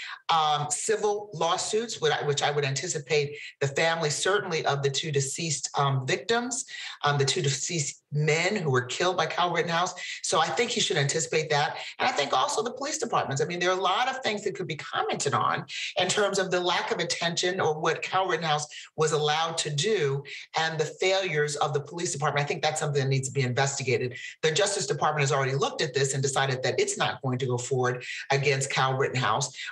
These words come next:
or the police department at this point. And we don't know if there's any evidence that came out that would change their mind, but I doubt that it would because the jury, again, has spoken. But civil liability, I think Kyle Rittenhouse can face that in the future.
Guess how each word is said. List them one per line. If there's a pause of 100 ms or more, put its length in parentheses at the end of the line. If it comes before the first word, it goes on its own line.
or
the
police
department
at
this
point. (340)
And
we
don't
know
if
there's
any
evidence
that
came
out
that
would
change
their
mind,
but
I
doubt
that
it
would (220)
because
the
jury,
again,
has
spoken. (260)
But
civil
liability, (140)
I
think
Kyle
Rittenhouse
can
face
that
in
the
future.